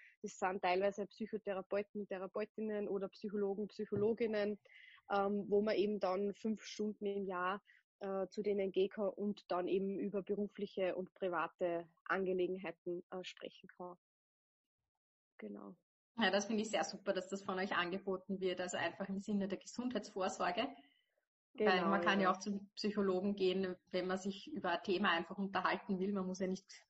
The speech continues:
Speaker 2: äh, ein Problem haben, um hinzugehen. Und
Speaker 1: Genau
Speaker 2: ich
Speaker 1: so
Speaker 2: denk,
Speaker 1: ist es, ja.
Speaker 2: ja, allein vorsorglich schon hinzugehen, ist schon mal ziemlich gut.
Speaker 1: Ja, und das, dies, das Angebot wird bei uns auch wirklich, äh, sehr gerne in Anspruch genommen. Und immer mehr.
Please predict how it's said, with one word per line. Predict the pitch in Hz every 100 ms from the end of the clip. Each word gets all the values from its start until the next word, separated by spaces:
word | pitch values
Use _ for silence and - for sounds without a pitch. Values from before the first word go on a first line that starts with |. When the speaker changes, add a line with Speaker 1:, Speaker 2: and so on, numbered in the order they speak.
| _ _ _
Speaker 2:
äh, | -
ein | 180 175 175
Problem | 196 180 180 220
haben, | 175 175
um | 185
hinzugehen. | 190 190 190 175 196 254 - _ _ _ -
Und | 202
Speaker 1:
Genau | 185
Speaker 2:
ich |
Speaker 1:
so | 185
Speaker 2:
denk, | 190 185 196
Speaker 1:
ist |
es, | 185 185
ja. | 185 180 202
Speaker 2:
ja, | 190 180 - - -
allein | 196 202 208
vorsorglich | 190 180 208 190 208
schon | 214 196
hinzugehen, | 190 - 170 170
ist | 175 -
schon | 170
mal | 160 165
ziemlich | 190 175 175
gut. | - 175 - _ _ _ - - - _
Speaker 1:
Ja, | 220 208 208
und | 220 220 -
das, | 220 - -
dies, | 269 -
das | 240 240
Angebot | 208 220 226 226 214
wird | 233 240
bei | -
uns | 202 226 220
auch | 220
wirklich, | 208 226 214 214 -
äh, | 196 190
sehr | - 202
gerne | - 185 185
in |
Anspruch | 156 - _ -
genommen. | - 190 190
Und | 196 214 -
immer | - 247 220
mehr. | 196 175